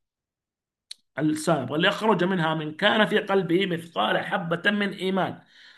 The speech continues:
أو مثقال خردلة، خردلة من إيمان، وإن النبي صلى الله عليه وسلم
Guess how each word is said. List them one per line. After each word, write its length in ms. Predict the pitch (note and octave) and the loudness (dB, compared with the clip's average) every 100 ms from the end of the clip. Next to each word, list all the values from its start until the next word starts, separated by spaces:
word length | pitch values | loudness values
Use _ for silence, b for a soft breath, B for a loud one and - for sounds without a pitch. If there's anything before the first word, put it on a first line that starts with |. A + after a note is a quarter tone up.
| B F#3+ | B 4
أو 220 | G3+ F3 | 6 6
مثقال 580 | E3 E3+ F#3+ G#3+ F#3+ E3 | 4 0 4 6 6 4
خردلة، 640 | G3 G#3 F3+ F#3+ G#3 - - _ - | 2 2 2 2 2 -2 -10 _ 2
خردلة 420 | G#3 F3+ E3 D3+ | 2 2 0 -2
من 140 | E3+ | -4
إيمان، 500 | E3 D#3+ E3+ F3 F#3 - | -6 -2 2 2 0 -2
وإن 200 | E3 F3 | -4 0
النبي 320 | E3 F3 E3+ | 2 2 2
صلى 100 | E3 | 0
الله 100 | D3 | 0
عليه 100 | C#3 | -2
وسلم 500 | C#3 E3+ F#3 F#3+ F3+ | -2 -2 0 0 -2